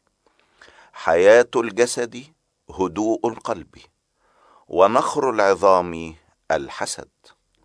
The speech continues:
ظالم الفقير يعير خالقه، ويمجده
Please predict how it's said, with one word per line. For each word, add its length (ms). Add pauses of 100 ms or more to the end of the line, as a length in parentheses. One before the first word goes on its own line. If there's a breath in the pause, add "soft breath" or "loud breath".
(800 soft breath)
ظالم 600
الفقير 840 (340)
يعير 720
خالقه، 720 (800 soft breath)
ويمجده 1120